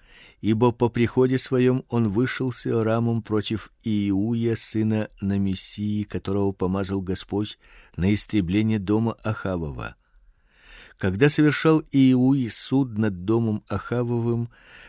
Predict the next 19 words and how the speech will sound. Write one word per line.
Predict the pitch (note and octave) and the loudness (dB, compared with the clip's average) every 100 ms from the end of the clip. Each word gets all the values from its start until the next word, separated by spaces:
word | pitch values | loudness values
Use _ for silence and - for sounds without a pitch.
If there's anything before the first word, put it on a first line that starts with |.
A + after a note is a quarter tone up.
| - - | -8 -2
тогда | F#2+ F2 A#2 | 0 2 4
он | C#3+ D3 | 4 4
нашёл | C#3 C#3+ C#3+ | 2 2 0
князей | - C3+ B2+ C3 C3 - | 0 2 2 4 2 2
иудейских | B2 A2 A2 A#2+ - - A2+ | 2 2 2 0 -2 -6 -6
и | G#2+ | -6
сыновей | - G2+ F#2+ G#2+ A2+ | -4 -2 0 0 0
братьев | F#2 G2+ - G#2 - | -2 -2 -2 -8 -8
Охозии, | F#2 G2+ G2+ G2+ G#2 | -6 -4 -2 -2 -4
служивших | - G2 F2+ F2+ - F2 E2 | -4 -4 -2 -4 -6 -10 -10
Охозии, | - G2+ F#2 G2+ G#2 G#2 - - - _ | -6 -6 -2 -2 -2 -4 -12 -20 -20 _
и | - | 2
умертвил | A2+ A2+ A#2 A2+ - A#2+ C#2+ | 4 4 2 0 -2 -2 -2
их. | B1 - - _ _ _ - - _ - - _ | -6 -12 -20 _ _ _ -20 -20 _ -20 -20 _
И | C3 A2+ | 2 6
велел | A#2 A2 B2 | 6 6 6
он | A#2+ A#2+ | 4 2
искать | - A2+ - A#2+ A#2+ | -2 -4 -2 -2 0
Охозию, | A#2 A2+ A2 G2+ A2 G#2+ | -2 0 0 0 0 0